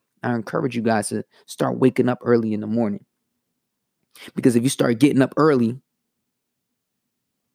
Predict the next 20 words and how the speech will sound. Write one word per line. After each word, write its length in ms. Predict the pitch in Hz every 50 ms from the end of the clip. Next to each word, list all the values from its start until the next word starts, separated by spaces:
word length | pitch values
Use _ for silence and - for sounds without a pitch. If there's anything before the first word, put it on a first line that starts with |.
| _ _ _ _ _ _ _ _ _ _ _ _ _ _ _ - - -
then 140 | - 127 131
you 40 | 131
start 200 | 127 - 131 120
to 80 | - 117
knock 220 | 120 123 123 120
down 180 | 113 123 117 113
the 40 |
things 320 | 110 - - 123 120 120 107
that 200 | 110 107 - -
you 260 | - 104 104 101 104 - _ _ _ _ _ _ - - -
are 100 | - -
able 220 | - 113 113 -
to 100 | 101 101
do. 260 | 101 101 117 113 104 104
You, 140 | 107 110 101 - - _
you 120 | - 113
start 260 | - - 135 131 123
to, 280 | - - 110 107 104 101 - _ _ _
you 120 | - 123 123
know, 200 | 117 107 104